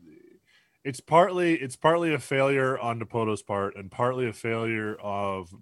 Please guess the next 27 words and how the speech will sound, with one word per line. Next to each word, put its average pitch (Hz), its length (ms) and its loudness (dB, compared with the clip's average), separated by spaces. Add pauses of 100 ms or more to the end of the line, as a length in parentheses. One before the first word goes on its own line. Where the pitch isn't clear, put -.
(120)
M 120 140 -6
L 117 100 -4
B's 110 420 -4
fault 92 380 -6 (500)
because 120 420 -2
of 107 140 -8
the, 110 260 -4
the, 104 140 -6 (220)
the, 107 520 -8 (680)
the 107 60 -10
situation 147 720 -2
that 117 160 -2
is 113 240 -2
free 110 280 -4
agency 95 360 -10
right 80 240 -14
now. 76 520 -18
There 123 160 2
is 139 180 2
no 143 160 -2
middle 117 300 -6
class 107 960 -8 (500)
in 120 80 -4
free 120 260 0
agency 101 400 -6
anymore. 82 540 -16 (180)
And 110 480 -4